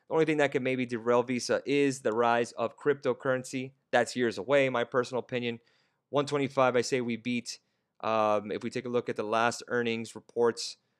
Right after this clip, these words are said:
uh, you could see back in, they, they beat back in February. It gapped down, then bounced back, but ne-, hasn't hit the all-time high of one twenty-six eighty-eight,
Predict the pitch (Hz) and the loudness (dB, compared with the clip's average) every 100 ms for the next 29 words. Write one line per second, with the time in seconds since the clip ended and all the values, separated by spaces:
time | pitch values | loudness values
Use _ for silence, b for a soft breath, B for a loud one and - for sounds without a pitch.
0 | _ _ - 107 110 113 120 - - 113 | _ _ -6 -4 -2 -4 -8 -10 -10 -10
1 | 107 107 - _ 107 107 - - 113 110 | -8 -10 -14 _ 0 0 -2 -6 -2 -2
2 | 110 110 110 107 110 104 - - 110 - | -2 -2 -4 -2 -2 -2 -6 -4 -4 -2
3 | 160 143 - 131 131 120 - 151 139 135 | -4 -4 -4 -2 -2 -4 -2 -2 0 0
4 | 135 135 - - 101 - 107 95 - 127 | -2 -4 -10 -10 -10 0 0 0 -2 -2
5 | 120 110 101 92 90 98 - 120 117 - | -2 -4 -8 -8 -8 -10 -6 -2 -2 -4
6 | _ _ _ - 110 127 - 127 123 110 | _ _ _ -8 2 2 2 -2 -2 -4
7 | 123 - 113 110 113 107 101 107 104 98 | -6 -4 -2 -2 -2 -6 -2 0 0 -2
8 | 104 - 101 - 95 - 104 98 117 113 | -6 -6 -10 -8 -10 -8 -10 -4 -2 -2